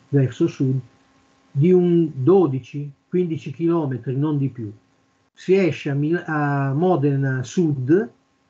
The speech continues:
si prende la strada per Spilamberto, è indicata, nel giro di un quarto d'ora, venti minuti, si arriva.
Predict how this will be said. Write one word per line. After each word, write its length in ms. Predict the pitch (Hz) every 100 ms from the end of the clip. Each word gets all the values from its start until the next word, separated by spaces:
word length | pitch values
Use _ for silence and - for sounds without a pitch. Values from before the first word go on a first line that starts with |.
| _ _
si 160 | -
prende 360 | 151 202 165 135
la 100 | 151
strada 640 | - 175 156 131 131 180
per 260 | 196 147 123
Spilamberto, 1000 | - - 156 147 170 156 131 120 113 143
è 60 | 127
indicata, 800 | 131 165 143 120 110 107 139 147 _ _ _ _ _ _ _
nel 200 | 143 151
giro 280 | 160 180 147
di 140 | 131
un 140 | 135
quarto 380 | - 156 143 151
d'ora, 360 | 151 165 131 120
venti 300 | 139 143 147
minuti, 380 | 151 160 156 170
si 140 | -
arriva. 480 | 151 123 110 104